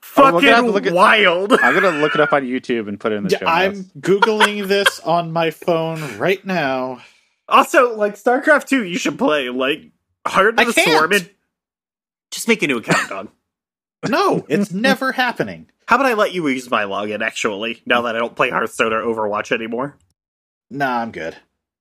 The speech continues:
Speaker 3: 'Cause I've never given enough of a shit.
Speaker 2: Well, it's dumb, and Heart of the Swarm in particular has the absolute best R T S single-player mission design of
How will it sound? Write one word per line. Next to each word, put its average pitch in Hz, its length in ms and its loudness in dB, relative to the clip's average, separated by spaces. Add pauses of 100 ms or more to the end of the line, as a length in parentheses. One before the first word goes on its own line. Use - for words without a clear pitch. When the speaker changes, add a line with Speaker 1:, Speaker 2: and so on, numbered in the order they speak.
(360)
Speaker 3:
'Cause 151 160 -4
I've 170 240 -4
never 190 540 -2
given - 360 -10
enough 127 320 -6
of 98 140 -14
a 98 60 -8
shit. - 400 -10 (440)
Speaker 2:
Well, 226 340 0 (480)
it's 160 220 -4
dumb, 202 600 0 (520)
and 175 400 0 (180)
Heart 202 180 2
of 220 40 -16
the 226 80 -8
Swarm 160 360 -2
in 156 100 -2
particular 156 640 -2
has 156 260 -2
the 127 340 -10
absolute 143 720 -4
best - 400 -2 (340)
R 127 160 0
T 131 200 -2
S 127 140 -4
single-player 120 720 -2
mission 107 340 -6
design 104 420 -6
of 110 240 -8